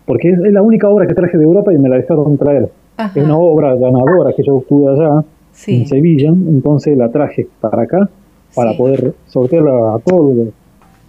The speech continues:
Speaker 1: eh, seguidores del Facebook, las personas que quieran ingresar.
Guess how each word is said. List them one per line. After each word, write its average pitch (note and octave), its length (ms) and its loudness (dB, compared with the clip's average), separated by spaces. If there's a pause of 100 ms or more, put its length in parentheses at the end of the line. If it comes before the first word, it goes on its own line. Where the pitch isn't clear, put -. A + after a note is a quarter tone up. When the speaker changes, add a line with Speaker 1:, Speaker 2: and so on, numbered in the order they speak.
(300)
Speaker 1:
eh, C3 260 0
seguidores C3+ 480 0
del A2+ 220 0
Facebook, F3+ 540 0
las G#2+ 100 -10
personas C3+ 420 -4
que A#2 100 -6
quieran C3 260 0
ingresar. A#2+ 640 -4